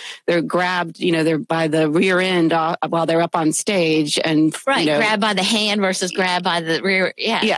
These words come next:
Speaker 1: you
Speaker 2: all
Speaker 1: know,
Speaker 2: that. Mm-hmm.
Speaker 1: so, um, arguably, I would then have to say, well, maybe that goes over to Michelle's office
Speaker 2: <laughs>
Speaker 1: rather than staying in my office, <laughs> which, uh, creates a little bit of the confusion. So I have an interesting one for you. Um,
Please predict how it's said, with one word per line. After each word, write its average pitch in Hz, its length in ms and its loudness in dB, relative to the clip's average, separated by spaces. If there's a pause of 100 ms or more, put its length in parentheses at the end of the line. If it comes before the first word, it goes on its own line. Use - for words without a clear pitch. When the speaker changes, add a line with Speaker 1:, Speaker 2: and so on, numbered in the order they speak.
Speaker 1:
you 185 60 0
Speaker 2:
all 190 60 0 (120)
Speaker 1:
know, 165 60 2
Speaker 2:
that. 143 240 -2 (100)
Mm-hmm. 208 300 0 (140)
Speaker 1:
so, 190 420 2
um, 165 240 0
arguably, 180 600 0
I 175 140 0
would 175 220 0 (100)
then 185 120 2
have 175 180 -2
to 175 100 -2
say, 180 240 0
well, 175 160 2
maybe 185 280 2
that 214 180 0
goes 185 240 0
over 175 180 2
to 170 80 2
Michelle's 233 460 2
office 196 420 0
Speaker 2:
<laughs> - 0 -
Speaker 1:
rather - 260 0
than 254 200 0
staying 247 400 0
in 208 100 2
my 240 240 0
office, - 640 -4 (320)
<laughs> - 720 -4
which, 220 240 -2
uh, 180 140 0
creates 190 440 -2
a 196 60 0
little 190 180 2
bit 180 120 0
of 175 80 2
the 175 80 0
confusion. 185 400 -2
So - 160 -2
I 294 140 0
have 330 160 0
an 196 100 2
interesting 190 500 0
one 175 160 2
for - 180 -4
you. 185 380 2 (600)
Um, 185 340 2